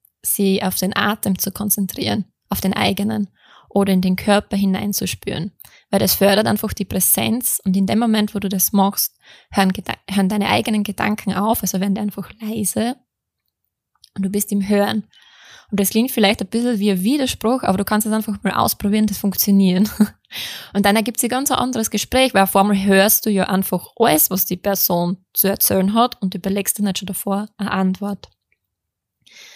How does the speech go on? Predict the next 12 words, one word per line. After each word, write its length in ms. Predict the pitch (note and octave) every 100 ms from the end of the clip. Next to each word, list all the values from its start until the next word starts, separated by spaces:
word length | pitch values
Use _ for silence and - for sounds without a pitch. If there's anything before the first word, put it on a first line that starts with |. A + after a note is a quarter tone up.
| - - _ _
Genau. 400 | - G3+ F#3+ F#3 F#3 _ - - _
Und 540 | - G3 G3 G3 F#3+ - - - _ _ _ _ _ _ _ _ -
weil 320 | G3+ G3 G3+
ich 100 | G3
gerade 180 | F#3+ G3
den 180 | F#3+
Atem 440 | G#3+ G#3 A3 A3 G#3
angesprochen 800 | F#3+ F#3+ G3+ - F#3+ - G3 F#3+
hab, 280 | G3 G3+ -
das 180 | F3+
ist 140 | F#3+ -
sowieso 680 | F#3+ F#3 - F#3 F#3 F#3+